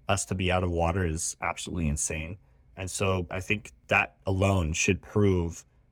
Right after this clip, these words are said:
the threat that the U S military provides to, uh, the world in terms of the climate crisis. They're one of the largest polluters out there, as is evident by the fact they polluted the water for four hundred thousand people and then made it water scarce for over a million.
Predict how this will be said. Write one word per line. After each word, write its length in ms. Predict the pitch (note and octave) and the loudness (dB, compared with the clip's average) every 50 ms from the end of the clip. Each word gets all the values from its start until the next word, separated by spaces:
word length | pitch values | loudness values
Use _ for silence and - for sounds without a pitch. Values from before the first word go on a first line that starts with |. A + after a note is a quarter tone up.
| _ _ - | _ _ -6
the 160 | A2 G2+ G2 | -4 -2 -2
threat 460 | - - - - - E2 - - - | -4 -4 -4 0 2 2 0 0 -4
that 160 | - A2 G2 | -4 -4 0
the 80 | - G2 | 2 2
U 60 | F#2+ | 2
S 120 | F#2 - - | 2 2 2
military 500 | F#2+ F2+ F2+ F2 - - F2+ E2+ E2+ E2+ | 4 4 4 2 2 0 0 0 0 0
provides 580 | - - F#2 F2 F2 E2 D#2+ D#2+ D#2 - - | -2 -4 -2 0 2 2 2 0 -2 -4 -4
to, 300 | - - - F#2 D#2 - - - - | -6 -2 0 0 0 -2 -4 -4 -2
uh, 240 | A2 F#2+ F2 E2+ | 2 4 4 4
the 120 | E2 E2 F#2 | 4 4 2
world 440 | D#2+ E2 F2 G2 G2 E2+ C2+ C2 - - - | 4 6 6 8 6 6 4 0 -6 -6 -4
in 100 | F#2 F2+ | -2 -2
terms 220 | - - E2+ D#2 | 0 0 0 0
of 80 | E2+ C#2+ | -2 -2
the 60 | - | -4
climate 320 | - - E2 D#2 D2 A1 - | -4 -2 -2 -2 -2 -4 -6
crisis. 500 | - A#1+ A1+ - - G1+ - - - - _ _ _ _ - _ | -8 -10 -10 -10 -12 -10 -10 -10 -12 -14 _ _ _ _ -10 _
They're 160 | - G2+ F#2+ | 0 0 2
one 100 | G2 G2+ | 4 4
of 60 | F#2+ | 4
the 60 | F2+ | 4
largest 340 | F2+ F2 F2+ F#2 F2 E2+ - | 4 6 4 4 2 -2 -4
polluters 400 | - - F#2 F#2 F2 F2 F2 - | -4 -2 -2 -2 -2 -2 -2 -2
out 200 | - - D#2 - | -2 -4 -2 0
there, 260 | - G2 G2+ A2 A#2+ - - _ _ - _ _ _ _ _ _ _ - - _ _ _ - | 0 0 0 -2 -4 -6 -12 _ _ -20 _ _ _ _ _ _ _ -20 -20 _ _ _ -2
as 300 | F#2 F#2+ G2 F#2+ - - - | 0 0 0 0 -4 -6 -4
is 200 | G2+ G2 F2+ E2+ | -4 -4 -4 -2
evident 360 | - G2 G2 G2+ G#2 A2+ A2 | -2 -2 0 0 0 0 0
by 120 | - - G#2 | -2 -6 -10
the 60 | - | -8
fact 260 | - - - F2+ - | -8 -8 -8 -2 0
they 100 | - G2 | 0 0
polluted 420 | - - - C3 G#2+ G#2 G2 G2+ | 0 2 2 4 4 4 4 4
the 60 | - G#2 | 2 2
water 320 | F#2+ F#2 F2+ D#2+ F#2+ G2+ | 4 4 4 4 4 2
for 180 | - - F#2 E2 | 2 2 0 0
four 180 | - - G2 | 2 2 2
hundred 240 | F#2+ G#2+ F#2+ F#2+ F2 | 4 4 2 0 0
thousand 300 | - E2 D#2+ F2 F#2 F2 | 0 0 0 0 -2 -2
people 420 | - F#2+ F2+ E2 - G#2 A#2 C3 - _ _ _ _ _ - - | -2 -2 -2 0 0 0 0 -2 -6 _ _ _ _ _ -12 -8
and 180 | D#2 G2 F#2+ | -4 -2 -2
then 260 | G2 G2+ F#2+ F#2+ F#2+ - - _ | 0 -2 -2 -4 -6 -8 -8 _
made 220 | A2+ A2 G#2 G2 F#2 | 4 6 6 6 2
it 60 | - - _ _ | -2 -10 _ _
water 280 | - G#2 F#2+ F2+ F#2 F2+ | 0 2 2 2 2 0
scarce 440 | - - - - F#2 F#2+ G#2 - | -2 -2 0 2 2 4 2 2
for 240 | - - G2+ F2+ D#2 - - | -2 0 0 0 0 0 0
over 220 | - G#2 F#2+ G2 G2+ | 0 0 2 2 0
a 60 | E2+ | 0
million. 400 | F2+ F2+ E2+ F2+ G2+ G#2+ C3 | 0 0 0 0 0 0 -2